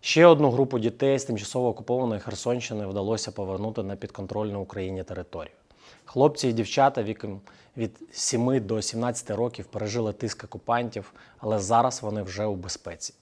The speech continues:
отримують необхідну підтримку. Їхній порятунок став можливий завдяки ініціативи президента Bring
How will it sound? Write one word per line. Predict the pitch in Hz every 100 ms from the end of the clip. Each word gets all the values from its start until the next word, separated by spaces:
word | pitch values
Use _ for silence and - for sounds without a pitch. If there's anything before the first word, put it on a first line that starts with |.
| _ - -
отримують | - - 131 127 113
необхідну | 113 110 - 110 107
підтримку. | - - 113 139 - 113 - - - -
Їхній | 135 - 175
порятунок | 143 139 131 151 156 -
став | - 117
можливий | 117 107 120 127 120
завдяки | 92 110 107 110 - 127 120 - -
ініціативи | 113 104 120 113 131 123 117
президента | 113 104 107 120 123 107 98 82 - - - -
Bring | 117 113 107